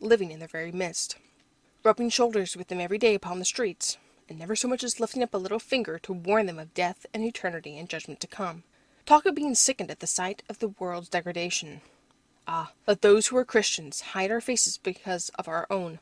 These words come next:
and pray God to deliver us from the guilt of the world's blood. I believe that if there is one thing which pierces the Master's heart with unutterable grief, it is not the world's iniquity, but the Church's indifference." He then argued that every Christian man and woman should feel that the question was not one for ministers and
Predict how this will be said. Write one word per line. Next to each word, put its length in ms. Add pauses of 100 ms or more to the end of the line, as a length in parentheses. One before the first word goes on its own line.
(120)
and 120
pray 200
God 280
to 180
deliver 260
us 140
from 120
the 60
guilt 420
of 80
the 80
world's 260
blood. 360 (580)
I 80
believe 400
that 180
if 260
there 220
is 180
one 280
thing 240
which 160
pierces 440
the 60
Master's 420
heart 280
with 180 (100)
unutterable 800
grief, 480
it 120
is 80
not 180
the 80
world's 300
iniquity, 520 (480)
but 120
the 60
Church's 560
indifference." 580 (580)
He 100
then 180
argued 380
that 140
every 180
Christian 400
man 180
and 160
woman 280
should 200
feel 300
that 120
the 60
question 380
was 180
not 300
one 200
for 120
ministers 640
and 120